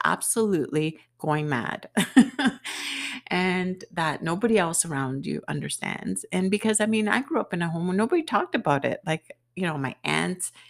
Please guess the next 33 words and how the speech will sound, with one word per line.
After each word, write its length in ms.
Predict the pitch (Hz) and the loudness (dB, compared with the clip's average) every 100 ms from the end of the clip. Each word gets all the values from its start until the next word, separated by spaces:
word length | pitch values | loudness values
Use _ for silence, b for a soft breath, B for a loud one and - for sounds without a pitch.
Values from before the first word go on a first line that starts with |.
| B | B
my 140 | 139 139 | -6 -4
mom, 680 | 143 151 175 180 180 175 - | 0 2 4 2 0 -2 -6
my 180 | - 139 | -8 -6
grandmother. 680 | 117 139 143 170 170 185 196 B B B | -4 0 0 0 0 0 -2 B B B
I 60 | 175 | 0
mean, 200 | 175 175 | 2 2
my 160 | 175 | 0
grandmother, 420 | 151 160 240 170 | 2 2 2 0
God 260 | 147 175 175 | 0 -2 0
bless 280 | 160 240 - | -2 0 -2
her, 80 | 147 | -2
she, 360 | - 156 143 _ _ _ | -4 -4 -6 _ _ _
you 120 | - 175 | -6 -2
know, 240 | 156 156 B B B - | -2 -6 B B B -2
um, 520 | 165 160 156 156 151 _ - | 0 0 0 -2 -6 _ -4
till 140 | 175 | -2
the 100 | 160 | 0
day 200 | 143 190 | 2 2
she 160 | 202 156 | 0 -2
died 440 | 160 185 202 151 | 0 2 2 0
when 100 | 151 | -4
she 120 | 180 | -6
was 100 | 147 | -6
ninety-four, 760 | 156 170 175 156 - 208 190 160 | -4 -2 -2 -4 -4 -2 0 0
I 100 | 208 | 0
never 240 | 226 226 | 2 2
once 400 | 196 170 175 294 | 0 0 -4 -4
heard 300 | - 160 147 | -6 -6 -6
her 220 | - 139 139 | -4 -4 -4
say 360 | - 151 143 _ | -4 -6 -6 _
anything 540 | - 359 294 - - - B B _ | 0 0 -2 -6 -6 -14 B B _
about 340 | 160 165 143 | -2 0 0
menopause. 600 | 156 151 - - - - | -2 -4 -4 -8 -8 -8